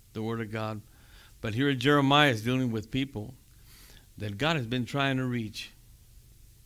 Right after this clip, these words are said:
He's been trying to reach these people.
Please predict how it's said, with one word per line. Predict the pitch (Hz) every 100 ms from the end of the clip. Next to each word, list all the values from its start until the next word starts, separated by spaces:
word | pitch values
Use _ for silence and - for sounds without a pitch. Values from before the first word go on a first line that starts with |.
| - - - - - - - - - - -
He's | - 131
been | 139 139
trying | 143 143 131
to |
reach | 120 120 135 -
these | 110 113 -
people. | 117 107 92